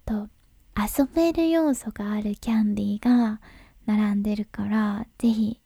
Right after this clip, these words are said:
チェックしてほしいです。インスタアカウントは、アットマークパパブブレジャパン。パパブブレの、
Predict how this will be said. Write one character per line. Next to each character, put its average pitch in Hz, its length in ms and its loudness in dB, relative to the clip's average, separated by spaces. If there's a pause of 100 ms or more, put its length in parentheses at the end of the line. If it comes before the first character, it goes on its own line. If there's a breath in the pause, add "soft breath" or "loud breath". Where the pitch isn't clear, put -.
チ - 100 -4
ェ 226 40 -2
ッ - 120 -14
ク 220 100 -4
し - 120 -8
て 226 120 -2
ほ 208 160 -4
し 214 280 -4
い 214 40 -4
で 208 160 -2
す。 - 160 -12 (960 loud breath)
イ 269 140 8
ン 262 60 4
ス - 60 -8
タ 262 180 0
ア 262 40 0
カ 262 180 0
ウ 254 100 8
ン 202 240 2 (100)
ト - 120 -6
は、 330 300 4 (140)
ア 220 80 0
ッ - 60 -4 (140)
ト 285 80 0
マ 285 340 6
ー 220 40 -2
ク 269 440 0
パ - 140 -4
パ 262 280 -2
ブ 262 220 -2
ブ 247 340 2
レ 240 180 2
ジ 233 100 -2
ャ 220 60 0
パ 240 240 0
ン。 180 80 -6 (540)
パ 247 160 -2
パ 294 260 4
ブ 311 300 2
ブ 254 140 2
レ 277 320 4
の、 214 240 4